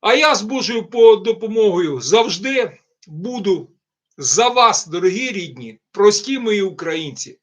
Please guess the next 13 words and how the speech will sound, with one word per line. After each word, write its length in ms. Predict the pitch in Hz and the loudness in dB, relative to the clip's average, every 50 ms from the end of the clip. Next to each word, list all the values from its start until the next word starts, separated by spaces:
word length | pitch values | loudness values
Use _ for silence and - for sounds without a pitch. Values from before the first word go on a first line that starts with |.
| _ - | _ -14
за 380 | 151 147 139 - - 240 254 | -10 -8 -6 -2 -2 0 0
неньку 420 | 262 277 269 254 240 - - 208 214 | 0 0 -2 -2 -4 -6 -8 -8 -8
Україну. 680 | 208 196 202 - 190 190 185 185 175 147 127 113 110 _ _ _ _ _ _ - | -8 -8 -8 -4 -2 -2 -2 -2 -4 -8 -12 -14 -16 _ _ _ _ _ _ -12
Єднаймося, 920 | 156 170 190 185 196 202 254 269 262 254 240 220 190 - - 165 139 - - | -4 -2 0 0 0 0 0 2 2 2 2 0 -2 -4 -4 -6 -8 -10 -12
і 100 | 208 190 | -14 -14
тоді 380 | - - 214 202 170 180 240 247 | -8 -6 -6 -6 -6 -8 -8 -8
Україна 680 | 240 214 165 - 196 190 185 180 160 139 123 120 123 _ _ _ _ _ | -8 -6 -4 -2 -2 0 -2 -2 -4 -8 -14 -14 -16 _ _ _ _ _
переможе. 680 | - 226 226 220 220 220 220 214 208 175 143 - - - _ _ _ _ _ _ | 2 4 6 6 6 6 4 2 0 0 -2 -6 -10 -14 _ _ _ _ _ _
Скільки 580 | - - - - - - 339 320 - - 277 | -6 -4 -4 0 2 2 2 2 0 -2 -4
б 20 | 226 | -4
ворогів 520 | 190 208 240 240 240 233 214 247 262 247 | -2 0 2 2 2 0 -2 -4 -4 -4
не 120 | 240 233 220 | -4 -4 -4
було, 480 | 185 226 226 208 185 143 117 - - | -4 -2 -2 0 0 0 -2 -4 -10